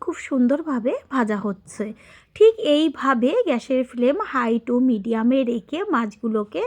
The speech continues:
একদম বেশ লাল লাল করে ভেজে নিতে হবে। খয়রা মাছে যেহেতু একটু কাঁটা থাকে, সেই কারণে কিন্তু ভাজাটা একটু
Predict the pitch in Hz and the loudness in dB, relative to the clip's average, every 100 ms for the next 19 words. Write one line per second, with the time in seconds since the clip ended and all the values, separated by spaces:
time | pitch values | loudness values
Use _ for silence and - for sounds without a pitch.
0 | 480 233 202 226 214 220 226 - 233 214 | -4 -4 -4 -4 -4 -4 -6 -6 -6 -4
1 | 202 226 269 - 233 466 277 254 208 202 | -4 -4 -4 -4 -6 -4 0 2 2 -4
2 | 185 208 202 202 233 233 - - - - | -4 -8 -8 -8 -8 -10 -20 -20 -20 -10
3 | - 339 392 440 466 392 320 285 269 247 | 0 2 2 2 -2 -4 -4 -2 -2 -2
4 | 311 349 262 - 311 381 277 226 262 - | -4 -2 -2 -4 -8 -6 -2 -2 -2 -6
5 | 370 359 277 - 254 233 254 277 320 330 | -8 -6 -6 -2 -2 0 -2 -2 -2 -4
6 | 320 349 453 302 240 247 247 359 539 - | -2 0 0 0 0 -2 0 -2 -4 -12
7 | - - 247 | -14 -6 -4